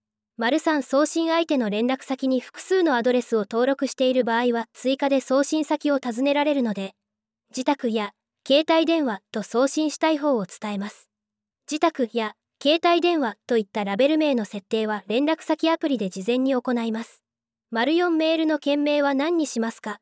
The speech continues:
と尋ねられるので、メールの件名を伝えます。丸五、メールの本文はどうしますか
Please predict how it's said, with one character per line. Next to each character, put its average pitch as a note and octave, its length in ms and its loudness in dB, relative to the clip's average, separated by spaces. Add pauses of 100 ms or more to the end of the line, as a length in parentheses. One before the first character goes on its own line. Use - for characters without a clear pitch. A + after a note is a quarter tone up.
(320)
と B3+ 100 -2
尋 A3 260 -4
ね C4 80 2
ら C4+ 120 2
れ C#4+ 100 2
る C#4 80 2
の A#3 100 0
で、 G3 220 -8 (680)
メ A#3+ 180 4
ー D#4 40 4
ル D#4 80 2
の D4+ 120 4
件 C#4+ 240 0
名 C#4 200 2
を C4 80 0
伝 - 260 -6
え A3 60 -4
ま A3 100 -6
す。 - 200 -12 (500)
丸 B3+ 240 0
五、 D4+ 100 2
メ C#4 180 2
ー D#4 40 4
ル D#4 80 0
の D#4 120 0
本 E4 220 0
文 C#4+ 180 0
は G3 140 -4
ど A#3+ 200 2
う D#4+ 40 2
し C#4+ 140 -2
ま B3 100 0
す - 80 -6
か - 220 -12